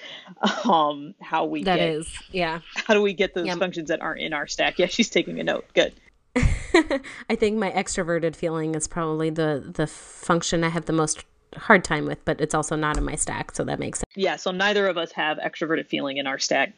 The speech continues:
Speaker 1: naturally. And so it's, it's, they can be more, they can definitely be more difficult, those functions that aren't in our stack. Okay, so sensing and intuition. Uh, I'll let you take that one.
Speaker 2: Yeah, so this is one that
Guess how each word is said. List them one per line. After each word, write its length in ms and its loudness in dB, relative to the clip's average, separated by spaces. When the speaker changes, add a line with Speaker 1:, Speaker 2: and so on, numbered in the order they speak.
Speaker 1:
naturally. 960 0
And 240 -2
so 720 2
it's, 380 -2
it's, 500 0
they 140 6
can 160 4
be 120 2
more, 300 0
they 140 0
can 140 0
definitely 340 -2
be 80 -2
more 160 -4
difficult, 460 -4
those 180 6
functions 380 -2
that 100 2
aren't 220 -2
in 40 -8
our 80 -6
stack. 360 -2
Okay, 340 6
so 240 2
sensing 460 0
and 100 -4
intuition. 880 -4
Uh, 60 -2
I'll 280 6
let 140 0
you 60 -2
take 160 -2
that 160 0
one. 200 -8
Speaker 2:
Yeah, 200 0
so 180 -4
this 240 -2
is 160 -2
one 260 0
that 320 -2